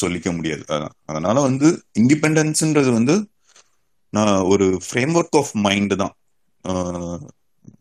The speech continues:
முடிஞ்ச அளவுக்கு எனக்கு வேணுங்கிறவங்கள நல்ல விதத்துல மட்டும்தான் பாதிக்கும் அப்படின்னு,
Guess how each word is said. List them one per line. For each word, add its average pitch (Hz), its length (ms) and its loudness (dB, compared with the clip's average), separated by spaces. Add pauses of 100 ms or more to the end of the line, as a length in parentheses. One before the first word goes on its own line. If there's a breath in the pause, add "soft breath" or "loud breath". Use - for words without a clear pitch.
முடிஞ்ச 139 420 0
அளவுக்கு 151 640 2 (420)
எனக்கு 101 300 -2
வேணுங்கிறவங்கள 120 840 2
நல்ல 98 300 2
விதத்துல 117 360 2
மட்டும்தான் 113 420 0
பாதிக்கும் 95 540 0
அப்படின்னு, 110 760 -2